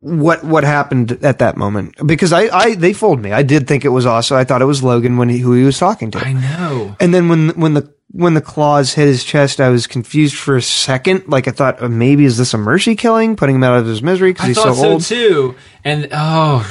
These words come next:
Speaker 1: But then,
Speaker 2: Jesus.
Speaker 1: then as soon as they cut to him, I was like, "Ah, shit." Okay.
Speaker 2: Well, I just remember they did
Speaker 1: Okay.
Speaker 2: that thing where they, it was, like, a shot of his face, like, right up to, right. It's like if,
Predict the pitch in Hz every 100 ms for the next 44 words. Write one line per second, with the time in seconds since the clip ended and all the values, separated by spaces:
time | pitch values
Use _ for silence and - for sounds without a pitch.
0 | - 170 131 190 180 170 139 190 175 151
1 | - 165 131 117 143 131 131 117 113 110
2 | 104 98 92 - - - - - 214 233
3 | 208 226 185 180 180 170 131 190 180 151
4 | 143 143 143 139 135 127 117 110 - 139
5 | 143 117 - - 131 143 135 123 117 120
6 | 127 - - - 107 107 120 110 104